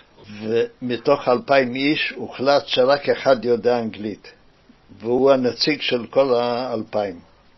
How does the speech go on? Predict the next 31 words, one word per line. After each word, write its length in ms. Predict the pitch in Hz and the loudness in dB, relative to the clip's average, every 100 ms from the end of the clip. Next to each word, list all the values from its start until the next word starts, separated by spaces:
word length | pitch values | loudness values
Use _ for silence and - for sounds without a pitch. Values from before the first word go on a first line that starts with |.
| 107 | -4
והוא 480 | 117 135 123 113 | 0 0 -2 -6
מדי 320 | 123 113 127 131 | -8 -2 0 0
פעם 260 | 127 120 117 | 0 0 -2
נפגש 640 | 110 104 101 127 123 - | -8 -6 0 2 0 -4
עם 220 | 120 107 | -8 -4
מייג'ר 440 | 110 123 110 107 104 | 2 2 2 -2 -2
שממונה 1040 | - - 104 107 104 107 110 113 117 120 | -4 -8 -6 -8 -8 -8 -8 -6 -2 0
על 140 | 113 104 | -2 -6
כל 240 | - 131 127 | 2 4 4
האסירים. 680 | 113 104 - 104 104 113 143 - | 2 0 -4 -4 -4 -8 -10 -10
דיברו 420 | 117 123 120 143 | -6 -6 -4 -2
מה 180 | 139 135 | 0 -2
שדיברו, 580 | - 135 135 160 175 196 | 0 -4 -2 -4 -2 0
על 220 | 160 127 | 2 0
תנאים, 500 | - 123 123 160 147 | 0 2 2 2 -2
על, 300 | 123 117 113 | -2 -2 -2
אה, 160 | 110 120 117 | -2 -2 -4
כל 100 | 131 | -6
מיני 260 | 120 117 113 | -6 -4 -6
דברים. 380 | 95 101 117 120 _ _ _ | -6 -8 -8 -12 _ _ _
כל 220 | - 143 | -2 0
הזמן 360 | 143 113 135 135 | 0 -2 -2 2
הייתה 320 | 120 113 131 | 2 2 0
שאלה, 580 | - 127 113 113 143 131 - _ _ | 2 2 2 4 2 2 -6 _ _
למה 400 | 113 139 170 165 | 2 4 6 4
אנחנו 380 | 156 135 113 131 | 2 0 -2 0
לא 120 | 135 | 0
מוסרים 420 | 139 123 - 135 | 0 -2 -4 -6
את 120 | 123 123 | -4 -4
השמות? 500 | 110 120 110 104 - | -2 -2 -2 -4 -8
אז 360 | - 117 110 | -4 -4 -4